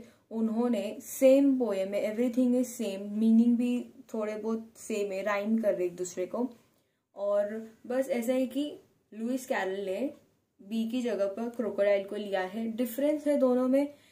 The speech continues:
कि जो यहाँ पर ऊपर की पोएम में, अ, How Doth the Little Busy Bee में जो वो बी रहती है, वो बहुत हार्ड वर्किंग होती है, और जो ये crocodile है, ये एक lazy crocodile, almost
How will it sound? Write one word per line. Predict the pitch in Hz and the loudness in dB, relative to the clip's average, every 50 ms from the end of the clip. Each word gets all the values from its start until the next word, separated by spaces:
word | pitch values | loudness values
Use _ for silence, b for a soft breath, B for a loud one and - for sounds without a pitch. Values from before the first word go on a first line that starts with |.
| B B _ | B B _
कि | - 302 320 302 - - _ _ _ _ _ _ _ _ _ _ _ _ _ _ _ _ _ _ _ _ _ | -10 -8 -8 -8 -10 -14 _ _ _ _ _ _ _ _ _ _ _ _ _ _ _ _ _ _ _ _ _
जो | - 247 | -6 -4
यहाँ | 262 254 226 214 214 202 - | -2 0 0 0 -2 -4 -2
पर | 247 247 240 226 226 - - | 0 0 0 -2 -6 -6 -8
ऊपर | 220 220 - 226 233 | -8 -6 -4 -2 -4
की | 233 233 262 240 | -2 0 -2 -4
पोएम | 226 226 202 190 190 185 185 | -2 -2 -2 -2 -2 -4 -6
में, | 180 185 190 214 262 233 B B B B B B _ _ _ - | -4 -6 -6 -6 -6 -10 B B B B B B _ _ _ -10
अ, | 185 185 185 190 196 220 | -8 -6 -6 -6 -4 -2
How | 220 233 240 | -2 -2 -2
Doth | 233 233 214 214 | -2 -4 -4 -2
the | 233 233 226 | -2 -2 -2
Little | 202 - 226 226 226 | -2 -2 0 0 0
Busy | 220 214 196 185 196 208 208 | 0 -2 -4 -6 -6 -8 -8
Bee | 190 190 180 | -6 -8 -8
में | 180 185 196 196 | -6 -8 -8 -8
जो | 214 214 | -6 -4
वो | 226 226 | -4 -4
बी | 214 190 208 208 226 | -4 -6 -8 -8 -6
रहती | 226 220 190 - - - 180 190 | -4 -4 -4 -4 -6 -12 -10 -6
है, | 202 | -6
वो | 233 226 226 - 233 220 | -6 -6 -6 -4 -4 -4
बहुत | 220 226 254 262 - | -2 0 -2 -2 -2
हार्ड | - 214 208 196 190 190 202 | -4 -4 -4 -2 -2 -2 -4
वर्किंग | 220 220 214 214 220 214 202 | -4 -6 -6 -6 -8 -8 -8
होती | 202 185 175 - 196 | -8 -8 -10 -10 -12
है, | 208 226 | -12 -10
और | - - 214 208 202 | -6 -2 -2 -2 -2
जो | 208 220 | -4 -4
ये | 226 240 240 | -2 -2 -2
crocodile | 233 - 240 214 196 - - 214 220 208 190 180 185 | -2 -4 -4 -4 -4 -6 -6 -4 -2 -2 -2 -2 0
है, | 226 277 277 B B B B B - | 0 -2 -2 B B B B B -16
ये | 202 220 | -12 -8
एक | - 233 277 - - 233 | -4 -4 -4 -4 -4 -8
lazy | 220 202 196 196 190 196 220 | -4 -2 -2 -4 -4 -6 -6
crocodile, | 226 247 220 202 - - 190 190 180 175 175 170 | -4 -4 -4 -4 -2 -4 -2 -2 0 -2 -2 -4
almost | - - 196 202 202 202 220 247 233 | -6 -2 -2 -2 -2 0 -4 -4 -4